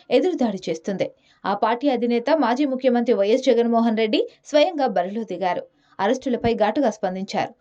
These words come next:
వారికి అండగా ఉంటానంటూ ప్రకటించారు. ఈ క్రమంలో పార్టీ తరపున ప్రత్యేక టాస్క్ ఫోర్స్‌ను సైతం వైఎస్ఆర్సీపీ ఏర్పాటు చేసింది. అక్రమ నిర్బంధాలకు గురవుతున్న సోషల్ మీడియా కార్యకర్తలకు న్యాయ సహాయం కల్పించడంతో పాటు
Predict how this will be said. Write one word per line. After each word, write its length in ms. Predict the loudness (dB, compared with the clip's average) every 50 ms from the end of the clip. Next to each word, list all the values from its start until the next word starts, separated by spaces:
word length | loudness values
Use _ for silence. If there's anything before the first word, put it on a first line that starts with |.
| _ _ _ _
వారికి 320 | -2 0 0 0 0 2 0
అండగా 340 | 2 2 0 2 2 2 2
ఉంటానంటూ 500 | 2 0 0 0 0 2 0 0 -2 -4
ప్రకటించారు. 640 | -6 -8 -8 -8 -8 -10 -8 -4 -4 -4 -4 -4 -6 _ _ _ _ _ _ 0
ఈ 80 | 2
క్రమంలో 560 | 2 2 2 2 2 2 4 4 4 2 2 -2 -10 _ -2
పార్టీ 260 | -2 -2 0 -2 -4 -4
తరపున 360 | -2 -2 -2 -2 -2 -4 -2
ప్రత్యేక 440 | 0 0 0 0 -2 -4 -4 -2 -2
టాస్క్ 320 | 0 0 0 0 -2 0
ఫోర్స్‌ను 300 | 0 0 0 0 -2 -4
సైతం 360 | -2 0 0 2 2 0 0 -2 -4 _ _ 2
వైఎస్ఆర్సీపీ 680 | 2 2 2 2 0 0 0 0 0 -2 -4 -4 -4 -4 -2
ఏర్పాటు 340 | -4 -4 -4 -4 -4 -4 -4 -4 -6
చేసింది. 340 | -6 -6 -8 -8 -6 -6 -8 -8 _ _ _ _ _ -10
అక్రమ 320 | -4 0 2 4 4 4
నిర్బంధాలకు 640 | 2 2 2 2 2 2 4 2 2 2 2 2
గురవుతున్న 520 | 2 2 2 2 2 2 2 2 2 0 2
సోషల్ 360 | 2 2 0 0 2 0 0
మీడియా 280 | 2 2 2 4 4 4
కార్యకర్తలకు 920 | 2 0 0 0 0 -2 -2 -4 -4 -2 -2 -2 0 2 2 2 2 0 -4 -8 _ 2
న్యాయ 220 | 2 4 4 2
సహాయం 420 | 0 -2 -2 -4 -2 0 0 0 0
కల్పించడంతో 680 | 0 0 0 0 -2 -2 0 0 0 0 0 -2 -2 0
పాటు 400 | 0 0 0 0 2 0 0